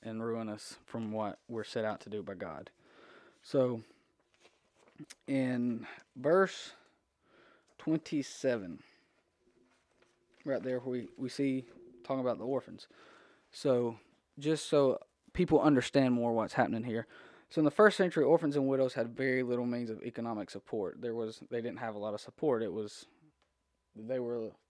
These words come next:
left to defend for themselves. So unless a family member was willing to care for them, they were reduced to either begging or selling themselves as slaves, or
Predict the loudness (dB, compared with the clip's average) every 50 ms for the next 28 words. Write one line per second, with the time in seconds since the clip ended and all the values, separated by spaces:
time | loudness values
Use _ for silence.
0 | _ _ _ -2 0 0 0 0 -2 -4 -6 -4 -6 -6 -6 -4 -4 -4 -4 -4
1 | -4 -4 -4 -4 -4 -6 0 2 2 4 4 2 -2 -6 -12 -20 -20 -20 -20 -20
2 | -20 -20 _ _ -2 0 2 4 4 4 4 2 -4 0 2 2 2 4 2 2
3 | 2 0 0 0 -2 -2 -2 -2 -4 -4 -4 -4 -4 -4 -6 -10 -8 0 2 2
4 | 2 2 0 -6 -4 -4 -2 -2 0 0 2 2 2 2 0 2 2 0 0 0
5 | -2 -4 -4 -2 0 0 0 2 2 2 0 2 4 4 4 6 4 4 2 2
6 | 2 0 -2 -4 -4 -4 -2 -2 -2 -2 -4 -6 -6 -2 -2 -2 -2 -2 -4 -10
7 | -6 0 2 4 4 4 4 2 2 0 -2 -2